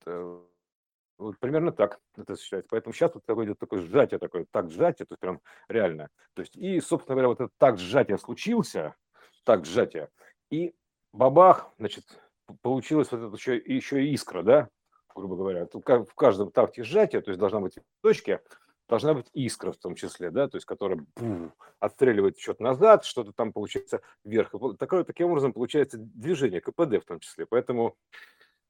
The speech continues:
э, всё ж проекционно, то есть и двигатель любой такой же. Вот поэтому нужен сжатие, то есть, э, в, в каждом мо-, моменте. То есть, э, это, поэтому это имеет взрывообразный характер, естественно, да, то есть, э,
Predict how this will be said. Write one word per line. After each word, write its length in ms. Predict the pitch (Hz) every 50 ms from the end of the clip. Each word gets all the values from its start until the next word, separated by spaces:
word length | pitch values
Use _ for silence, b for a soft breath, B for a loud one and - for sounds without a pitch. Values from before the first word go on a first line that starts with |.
| _ -
э, 320 | - 131 120 113 113 110 107 - - 127 123
всё 200 | - - 214 220
ж 60 | 170 -
проекционно, 720 | - 196 202 196 - - 208 180 139 110 98 92 92 85
то 80 | - -
есть 120 | 90 - -
и 60 | 123
двигатель 380 | 131 160 185 139 113 - 98 104
любой 260 | 113 123 104 95 87
такой 300 | - 120 - 107 98 87
же. 200 | 73 76 76 - -
Вот 140 | 92 90 - _
поэтому 440 | - 110 123 131 - 120 113 110 110
нужен 360 | 101 117 170 202 160 170 151 - _ _ -
сжатие, 480 | 101 113 104 85 - - 85 80 78 - _ b b b _ _ _
то 80 | 98
есть, 240 | 95 85 - - - 95
э, 40 | 90 87
в, 640 | 87 87 87 87 90 95 90 - - 113 104 98 90 - - - 123
в 80 | - -
каждом 320 | - 120 101 90 98 92 101 98 107
мо-, 120 | 117 120
моменте. 520 | 117 110 120 120 113 98 90 - - 87
То 100 | - -
есть, 160 | 98 - - -
э, 60 | 107
это, 440 | 87 117 139 160 165 - 147 131 b b b b _ _ -
поэтому 340 | 127 160 190 185 165 147 135
это 200 | - 135 123 123
имеет 340 | - 143 127 147 151 143 110
взрывообразный 640 | 101 131 143 143 135 135 131 139 143 113 85 101 95
характер, 500 | - - 151 175 208 214 170 - - 90 92
естественно, 500 | 90 - - 98 87 - - - 92 87
да, 180 | 101 143 156 -
то 120 | - 92
есть, 300 | 90 - - - - -
э, 160 | 95 92 90